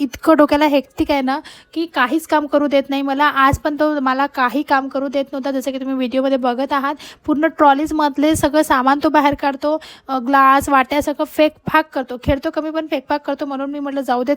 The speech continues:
कामं मरू देत. मी कामं ठेवून दिली तशीच आणि याला घेऊन गार्डनमध्ये गेली. मी म्हटलं हा गार्डनमध्ये खेळेन तर माझं थोडंसं रिलॅक्स, म्हणजे मला थोडंसं रिलॅक्स वाटेल, म्हणून मग मी याला गार्डनमध्ये घेऊन गेले. आणि तसंही मला मंदिरात पण जायचं होतं, अ, तिथे महादेवाची पिंड असते, आज सोमवार आहे तर मला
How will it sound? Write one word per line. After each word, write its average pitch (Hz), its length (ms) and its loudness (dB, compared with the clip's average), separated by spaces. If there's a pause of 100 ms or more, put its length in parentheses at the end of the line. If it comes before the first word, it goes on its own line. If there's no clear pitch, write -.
कामं 247 260 0
मरू 240 220 0
देत. 285 160 -6 (360)
मी 277 60 -8
कामं 254 260 -2
ठेवून 311 240 -4
दिली 311 140 0 (100)
तशीच 302 260 -2
आणि 269 220 -4
याला 269 240 -2
घेऊन 277 280 -4
गार्डनमध्ये 269 520 -2
गेली. 277 240 -4
मी 285 80 -6
म्हटलं 277 180 -4
हा 277 140 -2
गार्डनमध्ये 262 580 -2
खेळेन 285 300 0 (360)
तर 294 120 0
माझं 277 360 0
थोडंसं 294 300 0
रिलॅक्स, 294 500 -2
म्हणजे 294 180 -4
मला 302 180 0
थोडंसं 320 260 0
रिलॅक्स 302 400 0
वाटेल, 294 300 -2 (300)
म्हणून 285 240 -2
मग 311 120 -2
मी 311 140 -4
याला 302 160 -2
गार्डनमध्ये 277 500 -2
घेऊन 277 280 -2
गेले. 294 280 0 (320)
आणि 269 240 -2
तसंही 294 240 0
मला 285 240 0
मंदिरात 277 460 -2
पण 302 120 -2
जायचं 269 320 0
होतं, 277 360 -2
अ, 262 260 -4
तिथे 277 200 -6
महादेवाची 262 500 -4
पिंड 269 220 -4
असते, 285 240 -4
आज 277 200 -2
सोमवार 269 340 -2
आहे 269 260 -2
तर 277 120 -8
मला 262 360 -2